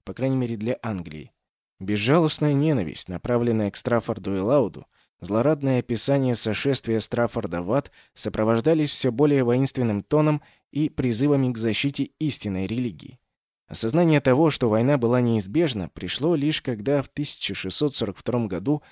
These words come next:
армии объединились в Эджхилле. Тем не менее, в течение года памфлеты пестрили яростными гневными призывами к кровопролитию.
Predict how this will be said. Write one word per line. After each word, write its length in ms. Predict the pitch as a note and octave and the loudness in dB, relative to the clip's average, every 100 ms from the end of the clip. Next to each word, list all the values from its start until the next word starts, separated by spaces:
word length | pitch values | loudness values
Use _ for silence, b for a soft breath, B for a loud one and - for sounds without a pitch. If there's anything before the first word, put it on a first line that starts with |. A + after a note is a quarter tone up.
| b _ | b _
армии 340 | C#3+ D3+ C#3+ | 0 2 2
объединились 760 | B2+ G#2+ A#2 B2 C#3+ D3 C3 - | 0 -2 -2 0 2 2 0 -2
в 160 | G2 C#3+ | -2 0
Эджхилле. 580 | C3+ - - C#2 C2 - _ _ _ _ _ | 0 -2 -6 -10 -14 -16 _ _ _ _ _
Тем 140 | A2+ | 0
не 100 | G#2+ | 0
менее, 320 | A2 D3+ C3 G2 | 2 2 2 -2
в 60 | |
течение 480 | G#2 G2 B2 A2 G2+ | -4 -2 0 0 -2
года 340 | F#2+ D3+ D3 b b - | 0 2 0 b b -6
памфлеты 520 | G#2 - C3+ D3 C3+ | -6 -2 -2 -2 -4
пестрили 580 | - A#2 - B2+ D#3 C#3+ | -2 -2 0 -2 0 -2
яростными 680 | G#2+ A2+ C3+ B2 C#3 B2+ A#2 | -2 0 0 0 -2 -2 -2
гневными 500 | G#2+ A2+ B2 A#2 G#2 | -2 0 2 0 -2
призывами 600 | - F#2 F#2+ C3+ B2 A2+ | -4 -6 -2 0 0 -2
к 80 | - | -6
кровопролитию. 840 | G#2 G2+ G2+ - A2 F#2+ - - | -2 -2 -2 0 -2 -2 -10 -16